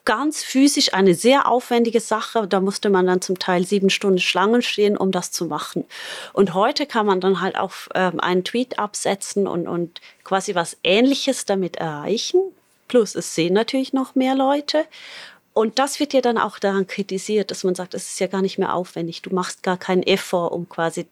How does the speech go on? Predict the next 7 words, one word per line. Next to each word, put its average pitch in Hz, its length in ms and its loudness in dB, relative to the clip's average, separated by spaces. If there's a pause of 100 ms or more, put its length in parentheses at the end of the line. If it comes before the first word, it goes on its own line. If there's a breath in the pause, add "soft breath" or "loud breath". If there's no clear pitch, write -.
deine 180 240 0
Trauer, 180 320 2
dein 165 240 2
Mitleid, 170 500 0
deine 165 160 0
Kondolenz 170 560 0
auszudrücken. 143 880 -6